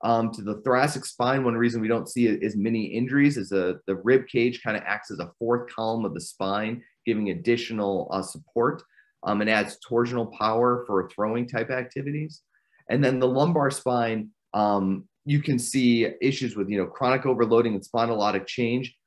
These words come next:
Acute lo-, uh, loading can lead to compression or burst fractures. Um, and sports injuries and de-, uh, destabilizing, destabilizing spine fractures are often a little bit less common as a,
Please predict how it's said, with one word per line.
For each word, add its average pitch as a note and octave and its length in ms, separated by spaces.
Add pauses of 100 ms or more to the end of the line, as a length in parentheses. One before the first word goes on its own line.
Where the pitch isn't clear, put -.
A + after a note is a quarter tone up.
(100)
Acute D3+ 460
lo-, C3 360
uh, F#2+ 420
loading B2 360
can G2+ 200
lead A2+ 260 (120)
to G2+ 140
compression A2+ 480
or F2+ 60
burst A2+ 320
fractures. C3 640 (420)
Um, G2+ 540
and A2 280 (120)
sports D#3 440
injuries A#2 440
and G2+ 120
de-, - 300
uh, F2+ 200
destabilizing, A#2+ 800 (320)
destabilizing A#2 1040
spine A2+ 360
fractures G2 600 (240)
are C3 120
often E3 320
a C3 60
little C3 320
bit A#2 240
less A2+ 280
common G#2 440
as F2+ 200
a, E2+ 300